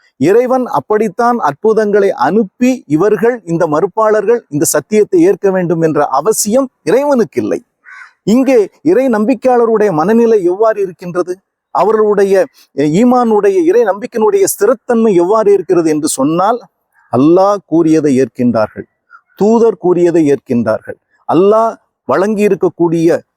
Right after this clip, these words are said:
படைப்புகளை, ஆற்றலை எண்ணி வியக்கின்றார்கள். இறைவனை உண்மை என்று நினைக்கின்றார்கள். இறைவன்தான் அனைத்திற்கும் பொதுவானவன், ஆற்றல் உள்ளவன், அதிகாரம் உள்ளவன், அவன்தான் நாம் வணங்கக்கூடியவனாக இருக்கின்றான்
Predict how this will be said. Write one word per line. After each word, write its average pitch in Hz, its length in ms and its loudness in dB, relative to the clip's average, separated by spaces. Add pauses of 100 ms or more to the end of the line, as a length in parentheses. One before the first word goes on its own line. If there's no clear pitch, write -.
(120)
படைப்புகளை, 185 600 0 (260)
ஆற்றலை 196 400 -2 (380)
எண்ணி 202 300 2
வியக்கின்றார்கள். 147 800 0 (180)
இறைவனை 175 360 2 (140)
உண்மை 185 300 0
என்று 147 240 -2
நினைக்கின்றார்கள். 127 720 -2 (300)
இறைவன்தான் 180 580 0 (160)
அனைத்திற்கும் 143 640 -2 (180)
பொதுவானவன், 151 640 0 (180)
ஆற்றல் 175 360 0
உள்ளவன், 123 320 0 (100)
அதிகாரம் 180 540 0
உள்ளவன், 123 320 -4 (340)
அவன்தான் 202 460 -2 (180)
நாம் 147 200 -2
வணங்கக்கூடியவனாக 156 880 0
இருக்கின்றான் 127 480 0